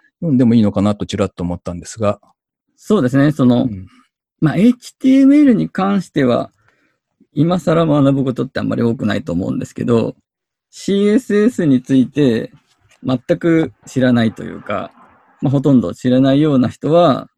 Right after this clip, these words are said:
Speaker 2: ざっと眺めていただいて、あ、こういう風な感じなのかとか、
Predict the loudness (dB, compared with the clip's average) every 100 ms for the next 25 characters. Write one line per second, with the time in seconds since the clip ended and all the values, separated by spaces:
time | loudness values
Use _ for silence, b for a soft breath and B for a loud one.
0 | _ _ -2 -2 -2 -2 0 0 -2 -4
1 | -8 -6 -4 -4 -6 -2 0 0 -4 -8
2 | -8 -6 -6 -4 -4 -4 -4 -6 -6 -8
3 | -4 -2 -4 -6 -10 -14 -6 -4 -4